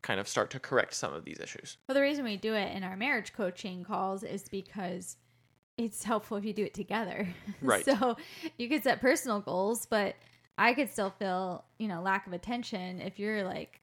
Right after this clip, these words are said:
Speaker 2: giving yourself all this allowed time, or, um, s-, instead of talking about it together and then, and then freeing each other up to when you're gonna have those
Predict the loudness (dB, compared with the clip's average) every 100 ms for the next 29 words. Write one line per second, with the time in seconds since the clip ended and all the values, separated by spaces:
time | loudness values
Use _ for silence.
0 | _ _ -4 -2 -2 -4 -6 -4 -4 -4
1 | -6 -4 -2 -4 -6 -8 -14 -14 -10 -6
2 | -2 0 -2 -2 0 2 0 -2 -8 -12
3 | _ _ _ _ -4 0 2 2 0 -2
4 | -4 -8 -10 -8 -6 -6 -8 -10 _ -18
5 | -10 -6 -4 -2 -4 -6 -4 0 0 0
6 | -2 -2 -4 -2 -2 -2 -4 -4 -4 -4
7 | -6 -8 -8 -6 -6 -6 -8 -8 -6 -4
8 | -4 -2 -2 -2 -2 -4 -6 -6 -4 -4
9 | -4 -4 -6 -6 -6 -6 -6 -6 -6 -8
10 | -10 -12